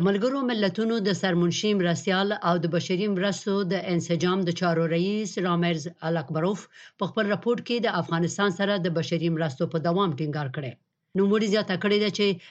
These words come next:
د دوه زره یوویشتم کال د جولای په میاشت کې څوارلس میلیونه خلک له لوږې سره مخامخ وو، خو د دوه زره یوویشتم کال د مارچ تر میاشت پورې دغه شمیر درویشت میلیونو ته رسیدلی دی. د افغانستان دپاره د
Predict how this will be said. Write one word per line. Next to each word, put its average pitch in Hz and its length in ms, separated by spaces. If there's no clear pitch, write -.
د - 20
دوه 202 160
زره 214 120
یوویشتم 196 500
کال 196 160
د 185 160
جولای 180 300
په 185 100
میاشت 190 220
کې 180 340
څوارلس 233 540
میلیونه 214 340
خلک 220 240
له 208 160
لوږې 190 300
سره 165 220
مخامخ 160 460
وو، 156 120
خو - 80
د - 100
دوه 202 160
زره 180 240
یوویشتم 170 460
کال 190 180
د 165 60
مارچ 208 180
تر 160 140
میاشت 170 220
پورې 160 220
دغه 208 240
شمیر 240 260
درویشت 208 460
میلیونو 160 320
ته 151 100
رسیدلی 139 480
دی. - 80
د - 20
افغانستان 233 540
دپاره 262 280
د 233 80